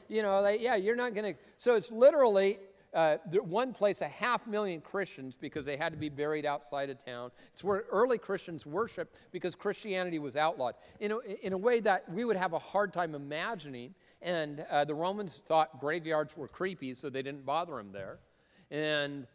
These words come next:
the person who led us through that was this guy who was a monk from the Philippines. And he was so different. There was a lot of religious and non-religious tour people. And you could tell that it really wasn't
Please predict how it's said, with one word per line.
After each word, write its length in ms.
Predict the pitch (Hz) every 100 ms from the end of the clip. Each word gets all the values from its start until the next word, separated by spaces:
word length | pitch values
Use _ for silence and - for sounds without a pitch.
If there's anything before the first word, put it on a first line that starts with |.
| _ _ _
the 120 | 165
person 380 | 170 202 240 214
who 160 | 175 170
led 220 | 151 170
us 160 | - -
through 220 | 185 190
that 260 | 135 135
was 160 | 135 123
this 200 | 143 -
guy 220 | 151 139
who 120 | 143
was 100 | 123
a 60 | 117
monk 260 | 127 147 -
from 100 | 127
the 80 |
Philippines. 760 | 110 143 131 - 135 127 123 _ _ _ -
And 220 | 143 135 - -
he 100 | 214
was 100 | 190
so 160 | 240 233
different. 400 | 190 180 165 170
There 100 | 170
was 120 | 143
a 40 |
lot 200 | 202 196
of 160 | 143 135 - _ _ _
religious 520 | 143 156 160 170 165 147
and 80 |
non-religious 800 | 139 143 156 135 135 123 123 - _ _
tour 260 | 147 135
people. 480 | 123 131 123 131 123 - -
And 100 | 254
you 60 |
could 160 | 247 240
tell 180 | 196 185
that 160 | 147
it 80 | 143 156
really 320 | 143 170 147
wasn't 340 | 139 127 131